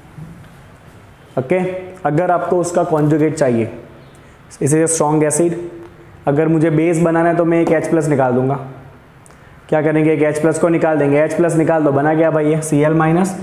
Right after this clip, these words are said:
तो सी एल minus is a weak base। सी एल minus ion कैसा है? Nature में weak base है। एच सी एल स्ट्रॉन्ग acid है, तो उसका conjugate है सी एल माइनस, जो nature में कैसा होगा?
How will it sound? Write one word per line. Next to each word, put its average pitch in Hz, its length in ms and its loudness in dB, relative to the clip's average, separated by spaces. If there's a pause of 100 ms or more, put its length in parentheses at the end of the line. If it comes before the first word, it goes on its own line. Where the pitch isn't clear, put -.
(360)
तो 147 60 -2
सी 165 200 2
एल 180 140 2
minus 175 360 2
is 165 140 2
a 170 80 2
weak 156 260 0 (120)
base। 127 260 0
सी - 220 -2
एल 160 140 2
minus 160 340 2
ion 160 280 2
कैसा 160 240 0
है? 160 100 2
Nature 147 300 0
में 156 120 2
weak 139 240 0
base 120 200 0
है। 113 120 -8 (640)
एच 139 140 0
सी 185 120 0
एल 175 140 0
स्ट्रॉन्ग 175 360 0
acid 170 260 0
है, 165 160 0
तो - 220 -2
उसका 156 180 0
conjugate 156 480 0
है 165 80 2
सी 160 200 0
एल 165 120 2
माइनस, 165 340 2
जो 160 100 2
nature 156 280 0
में 156 140 0
कैसा 147 200 0
होगा? 139 280 2